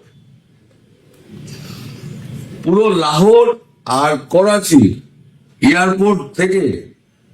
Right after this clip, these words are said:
শুধু মানে প্লেন আসছে, মানে আপনার, আহ, এ, প্রাইভেট জেট,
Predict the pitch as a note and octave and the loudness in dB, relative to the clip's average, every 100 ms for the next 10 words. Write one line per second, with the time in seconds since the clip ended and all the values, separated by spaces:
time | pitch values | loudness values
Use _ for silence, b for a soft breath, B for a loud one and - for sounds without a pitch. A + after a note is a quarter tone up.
0 | _ _ _ - - E3 F#3 G#3+ A3 - | _ _ _ -20 -4 0 2 2 2 -2
1 | - - B2 A#2+ B2 A2 - - A#2 E3+ | -6 -8 -2 0 0 -2 -6 -10 -2 0
2 | G#3+ G#3+ G#3+ F3+ - - A#3+ A3+ F3 - | 0 -2 -4 -6 -4 2 2 2 -2 -12
3 | - - A#2 A#2+ A2 F2+ F2 G#2 G2+ A2 | -20 -2 0 2 2 2 2 2 2 0
4 | A#2+ C#3 A#2+ G2 F#2 F2 D#2+ D#2 D#2+ - | 0 2 2 2 2 2 0 -4 -4 0
5 | D3+ D#3 - - - _ - - - - | 2 2 0 -4 -18 _ -20 -20 -20 -10
6 | E3 F3+ F#3+ - D3 G2+ | -2 2 2 2 0 -2